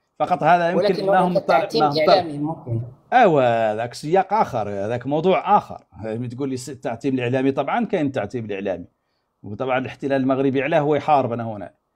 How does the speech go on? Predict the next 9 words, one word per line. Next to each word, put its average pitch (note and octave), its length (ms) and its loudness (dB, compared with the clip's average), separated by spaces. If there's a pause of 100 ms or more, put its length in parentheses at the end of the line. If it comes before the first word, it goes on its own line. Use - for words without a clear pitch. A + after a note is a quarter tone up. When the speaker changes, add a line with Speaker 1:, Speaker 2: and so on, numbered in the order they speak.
(260)
Speaker 1:
لأننا B2+ 480 -4
احنا C#3+ 200 -2
نتكلموا C#3 360 0
معاكم C#3 460 0
ونشرحوا C3 460 -6
لكم B2+ 160 -8
ونفهموكم، C3 640 -6
نفهموا C3 480 -2
المغاربة، C#3+ 500 2